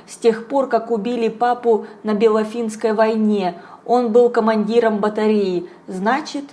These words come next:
я сын военного. Да и ехать мне пришлось бы одному, мама тоже военно обязанная, её, наверное, скоро на фронт пошлют. Что ж мне одному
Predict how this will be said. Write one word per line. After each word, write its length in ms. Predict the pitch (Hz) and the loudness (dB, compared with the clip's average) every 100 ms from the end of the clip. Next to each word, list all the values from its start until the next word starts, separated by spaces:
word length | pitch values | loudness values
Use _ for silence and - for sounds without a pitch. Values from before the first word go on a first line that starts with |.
| - | -8
я 220 | 180 180 | -4 -4
сын 300 | - 254 247 | -4 -8 -4
военного. 680 | 254 277 339 269 175 143 - - - | -4 -2 -4 -4 -4 -6 -8 -18 0
Да 100 | 208 | 2
и 160 | 240 | 2
ехать 400 | 226 262 302 269 | 2 -2 -2 -4
мне 200 | 247 247 | -2 -2
пришлось 500 | 240 247 233 254 247 | 0 -2 -2 0 0
бы 160 | 208 220 | 2 2
одному, 560 | 220 214 226 226 214 214 - - | 2 2 2 2 0 -4 -12 -4
мама 340 | 220 247 233 | 0 2 2
тоже 380 | 226 254 269 254 | 0 -2 0 2
военно 560 | 220 226 226 233 226 226 | 2 2 2 0 0 0
обязанная, 720 | 208 220 220 220 214 208 202 - - - | 2 2 2 0 0 0 -4 -14 -20 -8
её, 280 | 196 196 220 | -4 0 0
наверное, 540 | 220 202 226 214 208 | 0 2 2 2 -2
скоро 340 | 208 - 214 | -2 0 0
на 160 | 196 175 | 2 -4
фронт 440 | 175 - 240 262 | -4 -2 -2 -2
пошлют. 640 | - 233 226 - 226 220 - - - - | -4 -4 -2 -6 -6 -6 -10 -20 -20 -18
Что 300 | - 285 269 | -6 -2 -2
ж 80 | |
мне 200 | 240 226 | 0 2
одному 460 | 226 208 226 277 311 | 2 2 0 0 -4